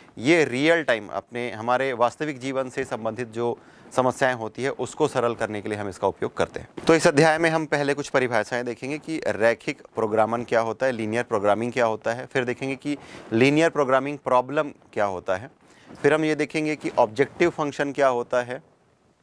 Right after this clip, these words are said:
उद्देश्य फलन जिसे कहते हैं, और इसके बाद हम देखेंगे कि ऑब्जेक्टिव फंक्शन को किस तरीके से ऑप्टिमाइज किया जाता है, जिसे इष्टतमीकरण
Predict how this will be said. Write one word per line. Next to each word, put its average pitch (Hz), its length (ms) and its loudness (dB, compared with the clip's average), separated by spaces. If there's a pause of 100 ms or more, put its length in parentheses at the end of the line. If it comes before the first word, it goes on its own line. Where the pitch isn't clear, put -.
(440)
उद्देश्य 135 380 4
फलन 123 220 0
जिसे 110 220 -4
कहते 98 280 -6
हैं, 117 180 -8 (540)
और 104 380 4
इसके - 200 -2
बाद 143 140 4
हम 143 120 -2
देखेंगे 139 340 -6
कि 143 320 -6
ऑब्जेक्टिव 147 360 4
फंक्शन 156 320 -2
को 156 80 -2
किस 151 180 -4
तरीके 139 260 0
से - 100 -4
ऑप्टिमाइज 123 640 0
किया 110 220 -2
जाता 90 300 -2
है, 113 180 2
जिसे 107 280 -4
इष्टतमीकरण 113 1080 -2